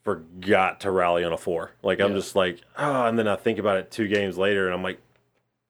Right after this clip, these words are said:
Speaker 1: "If I'd have just rallied there and gotten at least three back," you know, it, it, so, yeah, it's definitely, it's definitely one of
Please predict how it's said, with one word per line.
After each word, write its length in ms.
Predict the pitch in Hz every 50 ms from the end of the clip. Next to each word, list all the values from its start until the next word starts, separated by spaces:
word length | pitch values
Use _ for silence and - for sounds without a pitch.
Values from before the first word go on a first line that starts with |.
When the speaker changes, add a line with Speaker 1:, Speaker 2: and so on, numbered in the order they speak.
| _ - - - - _ _ _ _ -
Speaker 1:
"If 120 | 127 -
I'd 140 | 127 120 113
have 80 | 107 104
just 320 | 107 117 170 180 170 -
rallied 380 | 151 156 143 135 120 107 98 95
there 300 | 95 95 92 90 85 -
and 160 | - 98 107 107
gotten 240 | 117 113 104 101 107
at 60 | 104
least 240 | 120 135 131 123 -
three 160 | 117 120 113
back," 400 | 104 104 92 82 82 - - -
you 100 | 104 98
know, 180 | 95 90 87 87
it, 240 | 87 95 98 - -
it, 200 | 85 85 87 - _
so, 300 | - - - 117 107 110
yeah, 220 | 113 131 127 90 87
it's 160 | 98 98 -
definitely, 600 | - 127 123 123 - 143 127 117 107 104 101 - _ _ _ _ _ _ _ _ _ _
it's 80 | _ _
definitely 400 | - 117 113 110 123 117 110 104
one 140 | 101 101 101
of 160 | 98 98 87